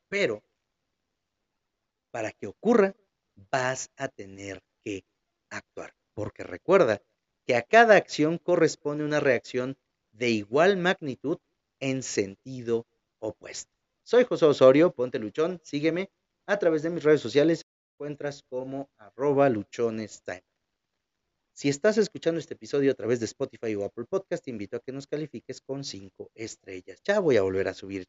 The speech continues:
contenido más seguido, mitos de perro, pues, ahí se va a quedar. Así que vas a escuchar esta voz mucho más profunda cuando estemos compartiendo los episodios.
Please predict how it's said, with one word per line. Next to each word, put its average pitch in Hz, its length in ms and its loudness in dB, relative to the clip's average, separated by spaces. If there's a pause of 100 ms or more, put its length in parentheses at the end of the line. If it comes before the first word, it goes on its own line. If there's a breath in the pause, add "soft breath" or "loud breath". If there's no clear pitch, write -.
(100)
contenido 104 680 -6
más 95 180 -10
seguido, 127 400 -4
mitos 104 320 -8
de 104 80 -8
perro, 135 300 -6
pues, - 220 -20 (280)
ahí 117 140 -6
se - 140 -10
va 131 100 0
a 135 40 -2
quedar. 240 480 4 (460)
Así 107 300 -8
que - 140 -12
vas 98 220 -10
a 98 60 -20
escuchar - 500 -16 (160)
esta 95 480 -12
voz - 380 -20 (100)
mucho 104 480 -14
más - 500 -18 (520)
profunda 92 760 -6 (320)
cuando 104 420 -2
estemos 95 880 -10
compartiendo 98 920 -10 (400)
los 98 380 2
episodios. - 1080 -8